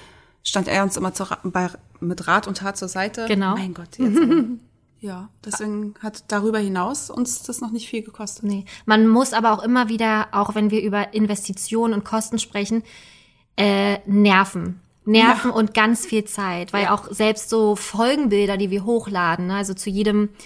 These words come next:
Speaker 2: zu jeder Folge wird ein extra Bild gemacht, das muss auch erstmal gemacht werden, ne, und, ähm, man muss sich vorher im Klaren sein, wie soll die Folge, also es gibt so viele Eckpunkte, die einfach super viel Zeit fressen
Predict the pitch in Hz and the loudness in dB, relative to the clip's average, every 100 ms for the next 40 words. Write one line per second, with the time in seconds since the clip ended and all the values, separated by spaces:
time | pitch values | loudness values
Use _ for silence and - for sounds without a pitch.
0 | - - 214 202 202 220 208 208 202 202 | -8 -2 2 2 0 0 0 0 -2 -6
1 | 202 - 190 208 214 208 202 - - 233 | -8 -6 -2 -2 0 -4 -6 -10 -4 0
2 | 220 214 220 208 180 180 - 190 - 185 | 2 2 2 -2 -2 -6 -8 -12 -10 -10
3 | 185 - - - 208 202 196 202 196 185 | -12 -18 -10 0 2 4 4 4 2 0
4 | 190 196 196 190 208 214 214 214 - 214 | 0 0 0 4 4 6 2 -2 0 2
5 | 208 208 214 196 202 202 196 202 220 214 | 2 2 4 6 4 2 0 2 2 2
6 | 208 202 214 202 202 - 208 208 - 233 | 2 0 0 0 -2 -2 -2 -2 -8 -6
7 | - 262 - 285 - 254 240 226 226 - | -2 -2 -4 -4 0 4 6 4 0 -2
8 | 226 214 214 202 185 196 208 - - 220 | 2 2 2 0 0 -2 -4 -6 -4 0
9 | 240 214 208 208 - 202 196 - - - | 0 -2 -4 -4 -2 -4 -4 -8 -8 -4
10 | 196 208 208 | -2 0 -2